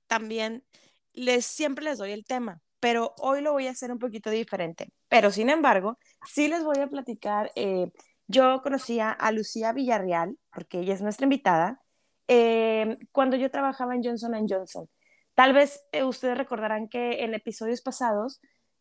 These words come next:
grabé un episodio con el doctor Manuel <clears throat> García,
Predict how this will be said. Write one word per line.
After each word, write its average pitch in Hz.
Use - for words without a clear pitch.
grabé 233
un 247
episodio 220
con 226
el 208
doctor 208
Manuel 208
<clears throat> -
García, 254